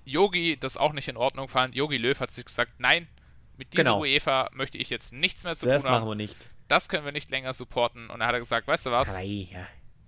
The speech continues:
Speaker 2: Ja,
Speaker 1: Ich
Speaker 2: schon.
Speaker 1: bin
Speaker 2: Ja.
Speaker 1: raus.“
Speaker 2: Ja, das ist, das war Yogis Plan eigentlich. Es war
Speaker 1: Genau.
Speaker 2: auch von, von unserer ganzen, von unserer ganzen Nationalelf war das auch der
Speaker 1: Nein.
Speaker 2: Plan. Die,
Speaker 1: Äh,
Speaker 2: die wollten's
Speaker 1: Yogi
Speaker 2: boykottieren.
Speaker 1: Ja, genau.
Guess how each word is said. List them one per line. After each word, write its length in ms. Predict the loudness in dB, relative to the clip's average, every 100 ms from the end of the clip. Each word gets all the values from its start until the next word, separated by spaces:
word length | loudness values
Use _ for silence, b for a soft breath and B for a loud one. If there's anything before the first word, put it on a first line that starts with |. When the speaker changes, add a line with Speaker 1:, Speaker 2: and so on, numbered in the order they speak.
| -14
Speaker 2:
Ja, 80 | -4
Speaker 1:
Ich 0 |
Speaker 2:
schon. 140 | -2 -2
Speaker 1:
bin 120 | 0
Speaker 2:
Ja. 40 |
Speaker 1:
raus.“ 360 | 2 2 0 -8 -18 -20 -20 -20 b b b b b b b 0
Speaker 2:
Ja, 240 | 0 0 -12 -20 -20 -20 -20 _
das 160 | -2 0
ist, 240 | 0 -2
das 140 | -2 4
war 280 | 6 4 0
Yogis 320 | -2 0 0
Plan 280 | 2 2 2
eigentlich. 260 | 0 -4 -4
Es 60 | 2
war 80 | 4
Speaker 1:
Genau. 80 |
Speaker 2:
auch 40 | 4
von, 160 | -2
von 120 | -4 -6
unserer 180 | -4
ganzen, 400 | -4 -4 -6 -10 B B B B
von 100 | -12
unserer 140 | -8
ganzen 220 | -8 -6 -6
Nationalelf 760 | -6 -4 -4 -2 -4 -8 -14 b b b
war 120 | 0 2
das 100 | 2
auch 100 | 2
der 100 | 4
Speaker 1:
Nein. 140 | 4
Speaker 2:
Plan. 260 | 2 -4 -4
Die, 160 | 0 0 -4 -20 -10
Speaker 1:
Äh, 220 | -4 -2
Speaker 2:
die 100 | 2
wollten's 260 | 2 2 4
Speaker 1:
Yogi 0 |
Speaker 2:
boykottieren. 600 | 2 2 0 0 0 -6 -18 -20 -20 -20 -20 _ _ -8
Speaker 1:
Ja, 240 | 0 0 0 -6
genau. 320 | -4 -4